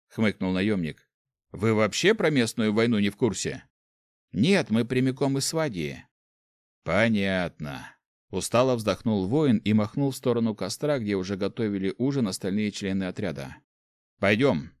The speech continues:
разговор будет непростой». Усевшись на бревно рядом с костром, он начал рассказ.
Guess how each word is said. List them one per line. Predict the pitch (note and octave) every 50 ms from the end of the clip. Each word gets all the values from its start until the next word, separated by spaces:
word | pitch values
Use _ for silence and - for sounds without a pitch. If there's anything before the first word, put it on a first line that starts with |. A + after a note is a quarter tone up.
| _ _
разговор | - F#2+ G#2 G2+ G#2 C3 D3+ F3+ F#3 E3
будет | C#3+ C#3 C#3 B2+ G#2+ -
непростой». | B2 G#2+ - G#2 A2 - - G2+ D#2 C#2+ C#2 - _ _ _ _ _ _ _ _ _ _ _ _ _ _ _ -
Усевшись | G#2 F#2+ - - D#3+ F#3+ F#3+ - E3 C#3+ -
на | - A2
бревно | G#2 G#2+ A#2 A2 G#2+ D3+ D#3+ C#3
рядом | B2+ A#2+ A2+ A2+ A2+
с | -
костром, | - F#2 E2 - - A#2+ C3 C#3 D3+ D#3 D#3 - _ _ _
он | - A#2+ D3 D#3+
начал | C#3+ C3 C3 C3 - B2 A#2+ A#2+
рассказ. | A#2 B2 - - - D#2+ D2+ - - -